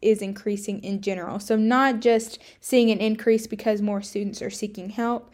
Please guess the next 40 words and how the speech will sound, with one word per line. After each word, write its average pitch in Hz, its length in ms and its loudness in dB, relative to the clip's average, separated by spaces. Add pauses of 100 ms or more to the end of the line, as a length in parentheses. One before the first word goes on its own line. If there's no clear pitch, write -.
(240)
but - 260 -4
actually 247 520 2
seeing 226 360 2
an 208 100 -4
increase 208 500 -4
because 202 380 -4 (300)
more 220 180 2
students 208 640 -4 (280)
need 240 400 4
help - 480 -4
than 202 140 -2
before. 190 520 -6 (260)
So 262 200 6
it's 254 140 2
just 370 300 0
so-, 285 220 -2
an 254 180 4
interesting, 277 760 0
and - 400 -2
I 240 120 6
don't 254 120 2
have 247 140 2
a 226 60 0
yes 214 260 4
or 233 80 2
no 214 180 0
answer 202 320 -2
for 208 180 -2
that, 196 260 0 (220)
an 220 140 -2
interesting 254 680 0
issue 220 340 0
to 208 180 -10
consider 202 640 0
when 220 200 2
understanding 202 760 -2
these 196 220 -2
statistics 208 680 -4
and 196 140 -6
maybe 190 420 -4